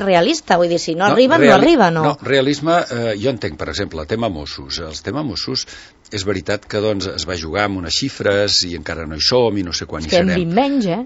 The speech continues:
Speaker 2: Sí, però, però si jo, si aquests vint que falten aquí els tinc a quatre quilòmetres, els tinc a Sabadell, els tinc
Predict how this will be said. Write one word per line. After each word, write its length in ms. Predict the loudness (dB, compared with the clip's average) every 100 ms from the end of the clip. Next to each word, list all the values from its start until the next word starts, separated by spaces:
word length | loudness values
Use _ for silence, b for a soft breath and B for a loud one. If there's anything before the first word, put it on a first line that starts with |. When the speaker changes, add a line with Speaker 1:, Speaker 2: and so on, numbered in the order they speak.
| -10 -4
Speaker 2:
Sí, 260 | 2 2 0
però, 240 | -2 2 2 0 -4 _ -14 -2
però 140 | 2
si 200 | 2 4
jo, 120 | 2 0
si 220 | -2 -2
aquests 300 | 0 -2 -2
vint 180 | -2 -2
que 120 | -4
falten 360 | -6 -6 -6 -10
aquí 320 | -8 -8 -10 -10
els 220 | -6 -6 -4
tinc 420 | -2 -4 -6 -10
a 80 | -6
quatre 320 | -6 -6 -10
quilòmetres, 840 | -10 -10 -12 -16 -18 -18 -18 -20 -20 _ _
els 180 | -12 -10
tinc 220 | -10 -10
a 20 |
Sabadell, 520 | -10 -10 -12 -16 -18 -16
els 160 | -14
tinc 380 | -14 -14 -18 -20